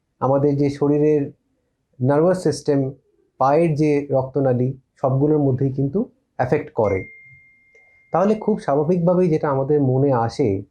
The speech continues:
যে ব্লাড প্রেশার কন্ট্রোল করলে কি কি রোগ থেকে আমরা মুক্তি পেতে পারি। তাহলে সেই দিক থেকে আমি বলি যে ব্লাড প্রেশার কন্ট্রোল থাকলে কিন্তু আপনি অনেকগুলি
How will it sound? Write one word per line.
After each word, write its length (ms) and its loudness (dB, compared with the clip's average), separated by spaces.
যে 140 0
ব্লাড 520 0
প্রেশার 380 -4
কন্ট্রোল 440 -2
করলে 380 0
কি 120 -2
কি 240 -2
রোগ 260 2
থেকে 260 -4
আমরা 240 0
মুক্তি 380 -2
পেতে 260 -2
পারি। 420 -2
তাহলে 240 0
সেই 160 -2
দিক 180 -4
থেকে 160 -4
আমি 140 2
বলি 280 0
যে 80 0
ব্লাড 360 -2
প্রেশার 280 -8
কন্ট্রোল 460 -2
থাকলে 280 -4
কিন্তু 240 -2
আপনি 400 -2
অনেকগুলি 840 2